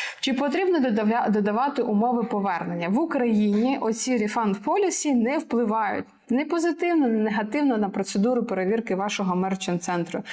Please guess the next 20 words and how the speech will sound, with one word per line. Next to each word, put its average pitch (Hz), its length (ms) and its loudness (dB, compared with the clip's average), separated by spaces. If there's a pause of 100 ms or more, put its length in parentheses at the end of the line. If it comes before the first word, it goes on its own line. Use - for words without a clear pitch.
(440)
Вони 269 300 2
окремо 220 640 0
перевіряються 226 760 0
окремими 254 580 2
модераторами, 202 1000 0
їх 262 260 0
не 233 100 2
складно 208 420 -2
задавати. 185 680 -2
Віддалі, 233 500 2
що - 160 -2
ви, 220 200 2
в 226 80 -2
принципі, 220 420 -2
сторінка 220 500 0
повернення, 202 640 0
вона 190 340 0
у 196 40 -2
вас 180 220 0
була, 180 680 2